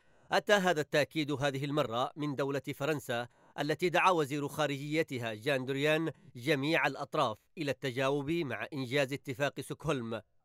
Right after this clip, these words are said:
الذي لم ينجح بعد في تجاوز عقدة إعادة الانتشار في الحديدة. المسؤول الفرنسي أكد خلال لقائه المبعوث الأممي مارتن غريفث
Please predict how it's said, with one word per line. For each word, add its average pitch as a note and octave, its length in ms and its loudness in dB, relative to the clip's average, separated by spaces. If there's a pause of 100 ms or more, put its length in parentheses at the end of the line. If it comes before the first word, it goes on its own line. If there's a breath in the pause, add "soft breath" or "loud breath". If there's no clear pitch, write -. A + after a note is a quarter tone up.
(180)
الذي C#3+ 400 2
لم A#2 200 -4
ينجح C#3 340 -2
بعد D3 420 2
في D3 180 -6
تجاوز C#3+ 600 -2 (140)
عقدة C3+ 560 -2
إعادة C3+ 340 0
الانتشار C3 580 -4
في B2+ 80 -6
الحديدة. B2+ 520 -4 (460 soft breath)
المسؤول A3 400 0
الفرنسي E3+ 720 0
أكد E3 420 -2
خلال C#3 420 -2
لقائه D3 400 -2
المبعوث C#3+ 440 -2
الأممي C#3+ 500 -2
مارتن C#3 440 -2
غريفث C3 420 -2